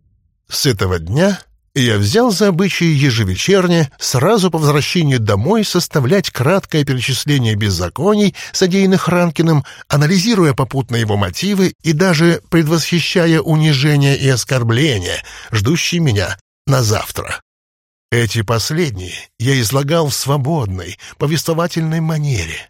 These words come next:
не отказывая себе в определенных вольностях, вводя воображаемые ситуации и диалоги, по возможности ярко высветить гнусное поведение Ранкина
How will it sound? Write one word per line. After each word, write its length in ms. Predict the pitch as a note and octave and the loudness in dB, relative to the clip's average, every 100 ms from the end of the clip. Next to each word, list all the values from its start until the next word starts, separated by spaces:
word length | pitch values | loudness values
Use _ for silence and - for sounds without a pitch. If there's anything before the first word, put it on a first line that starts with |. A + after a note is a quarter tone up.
| _ _ _ _ - | _ _ _ _ -2
не 120 | B2+ | -2
отказывая 560 | A2 - B2 G#2+ A2 | -2 -2 -2 0 -2
себе 260 | A2 A#2 A#2 | -2 -2 0
в 40 | |
определенных 680 | A2 A2+ A#2 A#2 A2 A2 G#2 | 0 0 0 0 0 -2 -2
вольностях, 800 | C#3+ F#3+ D3 F#2 F2 - A#2 - - - - - | -4 0 0 -2 -6 -8 -8 -8 -14 -20 -20 -6
вводя 520 | A#2+ D3+ C#3+ C#3+ C3+ | -2 0 2 2 2
воображаемые 720 | B2+ C3 C3 B2+ C3+ B2 B2+ | 2 2 2 2 2 2 0
ситуации 680 | A#2 C3+ D#3 E3+ C#3 - A#2 | -2 -4 -2 -2 -2 -2 -2
и 200 | - C3+ | -2 -2
диалоги, 760 | B2 C#3 D3 D3+ G#2+ F#2+ F2+ - _ _ _ _ _ _ | 2 2 2 2 0 -2 -6 -10 _ _ _ _ _ _
по 100 | - | -4
возможности 760 | A#2 A2+ C3 A#2+ B2 - C3+ B2+ | -2 0 0 0 -2 -4 -6 -4
ярко 600 | C3+ G#2 E3+ C#3 A2 A#2 | -6 -2 0 0 -2 -4
высветить 500 | A2 B2+ - G2 A2+ | -2 -4 -6 -6 -6
гнусное 480 | C3 B2 C3+ - A2+ | -4 -2 -2 -2 -4
поведение 560 | G2 A2+ G#2+ A2 G2+ G2 | -2 -2 -2 -2 -2 -2
Ранкина 640 | F#2 F3+ A#3 - G#3+ G3 | 0 0 -2 -2 0 0